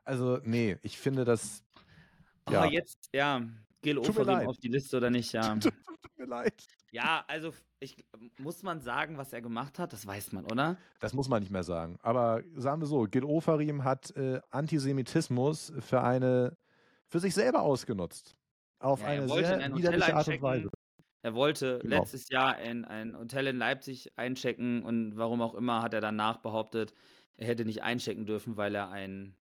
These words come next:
Speaker 2: Davidstern,
Speaker 1: Judenstern, genau,
Speaker 2: Judenstern,
Speaker 1: Davidstern.
Speaker 2: Davidstern getragen hat. Und am Ende hat sich rausgestellt, dass das gar nicht stimmt und er wurde jetzt f-, zu Recht verleugnet und
Speaker 1: Ja.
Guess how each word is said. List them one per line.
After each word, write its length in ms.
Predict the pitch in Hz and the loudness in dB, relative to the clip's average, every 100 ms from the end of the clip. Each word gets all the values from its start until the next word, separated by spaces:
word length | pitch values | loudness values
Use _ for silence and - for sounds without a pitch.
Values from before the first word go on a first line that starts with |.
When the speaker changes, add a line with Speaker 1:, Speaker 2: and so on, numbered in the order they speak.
| _ | _
Speaker 2:
Davidstern, 260 | - 113 131 | -2 0 2
Speaker 1:
Judenstern, 640 | 113 104 - 98 90 87 85 _ _ _ | 2 2 0 2 2 2 -4 _ _ _
genau, 160 | - 92 | -6 -4
Speaker 2:
Judenstern, 360 | - - 120 | -4 -8 -2
Speaker 1:
Davidstern. 80 | 101 90 | 2 2
Speaker 2:
Davidstern 400 | 127 123 - 120 | 0 -4 -6 -6
getragen 380 | 117 - 113 117 | -8 -6 -4 -2
hat. 180 | 120 117 - - - - | -4 -6 -18 -20 -18 -4
Und 100 | 117 | -2
am 140 | 113 | 0
Ende 180 | 107 113 | 0 0
hat 100 | 107 | -2
sich 140 | - | -4
rausgestellt, 500 | 104 107 - - 104 | -4 -4 -6 -8 -6
dass 120 | 104 - | -6 -10
das 180 | 107 | -10
gar 140 | - 95 | -4 -4
nicht 140 | 101 | -4
stimmt 320 | - 107 107 101 | -2 0 0 -2
und 280 | 95 95 | -4 -6
er 220 | - 101 95 | -4 -4 0
wurde 180 | 98 | 2
jetzt 340 | 95 92 - - | 2 0 -6 -12
f-, 240 | - - _ _ _ - - | -16 -20 _ _ _ -20 -20
zu 160 | - 143 | -12 -4
Recht 320 | 127 156 - | 0 0 -2
verleugnet 640 | - 113 110 131 131 123 117 | -10 -4 -2 -2 -2 -6 -4
und 260 | 107 104 - - _ | -6 -8 -10 -20 _
Speaker 1:
Ja. 160 | 107 | -2